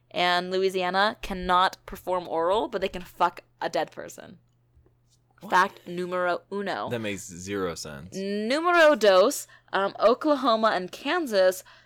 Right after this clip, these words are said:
Speaker 1: they're also cool with you banging the dearly departed, but they ban oral intercourse between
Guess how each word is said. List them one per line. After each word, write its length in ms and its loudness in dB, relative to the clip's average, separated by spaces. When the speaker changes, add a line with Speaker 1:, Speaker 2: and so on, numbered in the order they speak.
Speaker 1:
they're 220 4
also 300 4
cool 360 0
with 160 -4
you 140 -4
banging 480 0
the 80 -2
dearly 360 0
departed, 760 0
but 400 2
they 220 2
ban 480 2
oral 240 4
intercourse 640 0
between 840 -8